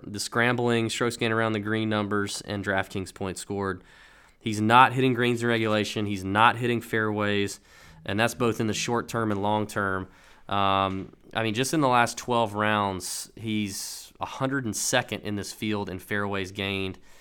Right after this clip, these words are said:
And you think, well, maybe he's just, you know, he's just having a rough twelve rounds. But no, actually, if you look in the last fifty rounds, he's a hundred and eighteenth in fairways gained. Not the most accurate guy off the tee.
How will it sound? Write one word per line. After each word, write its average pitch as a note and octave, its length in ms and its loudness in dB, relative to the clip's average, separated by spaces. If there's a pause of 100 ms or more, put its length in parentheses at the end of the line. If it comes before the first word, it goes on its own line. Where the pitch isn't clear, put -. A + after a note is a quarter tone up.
(540)
And A2+ 80 0
you A2+ 60 2
think, A#2 260 0
well, D3+ 220 8
maybe D3 260 6
he's C3+ 160 -4
just, B2+ 280 -6
you A#2+ 100 -2
know, A2 120 2
he's A2+ 120 2
just A2 140 -6
having A#2+ 180 4
a G#2+ 40 4
rough A2 440 0
twelve A2+ 260 0
rounds. G#2 400 0
But - 180 -4
no, A2+ 280 2
actually, B2 260 2
if A2+ 60 -2
you A#2+ 80 -2
look A#2+ 100 0
in A#2 80 -4
the A2 60 -2
last A#2 260 2
fifty F#3 380 6
rounds, G2+ 360 0
he's A2 120 -4
a G#2+ 40 -2
hundred B2 220 -2
and A#2 140 -4
eighteenth B2+ 680 0
in G2 160 -6
fairways F#2+ 480 -4
gained. G2 320 -4 (480)
Not D3+ 360 8
the C3+ 60 0
most B2+ 320 4
accurate A#2+ 460 2
guy A2 220 4
off G2+ 220 0
the G2+ 60 -8
tee. B2+ 460 -2